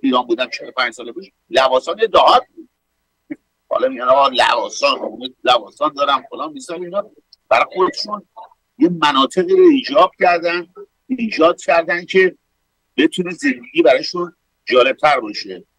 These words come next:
ولی ملت رو ولش کنید. و اینا می‌تونن، به زور می‌تونن که به نظر من کمان که چهل و پنج سال، چهل و چهار سالی کردن، با پشت به پشت و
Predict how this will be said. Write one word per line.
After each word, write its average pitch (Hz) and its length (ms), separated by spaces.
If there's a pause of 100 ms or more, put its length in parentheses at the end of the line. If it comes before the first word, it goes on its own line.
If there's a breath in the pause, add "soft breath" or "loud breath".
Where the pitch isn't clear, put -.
(920)
ولی 202 180
ملت 208 380
رو 233 60
ولش 165 320
کنید. - 360 (640)
و - 40
اینا 226 200
می‌تونن، 196 580 (240)
به 311 80 (100)
زور 254 380
می‌تونن 220 400
که 196 200
به 170 140
نظر 151 300
من 175 140
کمان 147 320
که 160 80
چهل - 180
و - 20 (100)
پنج 135 160
سال، - 120 (380)
چهل - 100
و - 20
چهار 135 200
سالی 123 260
کردن، 113 580 (480)
با 170 100
پشت - 320
به 170 100
پشت - 380
و 190 220